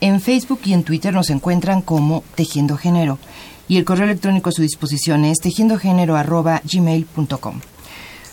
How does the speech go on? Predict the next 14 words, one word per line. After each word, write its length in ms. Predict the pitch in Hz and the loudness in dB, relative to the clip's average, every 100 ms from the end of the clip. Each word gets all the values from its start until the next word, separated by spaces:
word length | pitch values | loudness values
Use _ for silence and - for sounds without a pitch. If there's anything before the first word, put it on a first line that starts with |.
| - | -12
Bueno, 320 | 165 196 190 - | 0 2 2 2
lo 80 | 185 | 0
interesante 480 | 214 208 226 285 277 | 0 0 0 0 2
de 60 | 262 | -2
esta 220 | 262 208 | 0 -2
tarde, 360 | 156 143 127 | 0 0 -2
que 160 | 131 123 | -6 -8
seguramente 540 | - 139 151 156 156 | -6 -4 -2 0 0
vamos 240 | 143 143 143 | 0 -2 -2
a 40 | |
tener 220 | - 147 | -4 -2
una 180 | 147 147 | 0 0
muy 220 | 151 175 | 2 2
buena 400 | 160 160 156 143 | 2 2 2 0